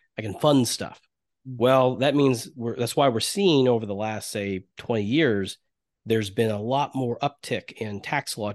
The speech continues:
Speaker 1: not just little tax law changes where they change a number up from three to two or, you know, whatever. It's more like, "We're gonna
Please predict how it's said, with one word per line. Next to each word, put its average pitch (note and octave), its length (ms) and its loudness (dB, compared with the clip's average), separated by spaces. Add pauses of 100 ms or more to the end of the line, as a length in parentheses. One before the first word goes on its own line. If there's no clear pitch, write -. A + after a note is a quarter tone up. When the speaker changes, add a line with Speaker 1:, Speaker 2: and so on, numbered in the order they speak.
Speaker 1:
not D3 420 0
just - 160 -6
little A#2+ 240 0
tax - 340 -10
law E2 120 -8
changes F#2 280 -8
where E2+ 120 -12
they E2 100 -12
change F#2 300 -8
a D#2+ 40 -8
number E2+ 300 -4
up E2 140 -10
from E2 180 -10
three F#2 280 -6
to - 100 -12
two F2+ 340 -4
or, - 260 -6 (320)
you G#2 60 -6
know, F#2 120 -8
whatever. F#2+ 480 -6 (500)
It's C3 240 2
more A#2+ 180 4
like, F#2 240 -4 (380)
"We're F#4 240 2
gonna A#2 320 2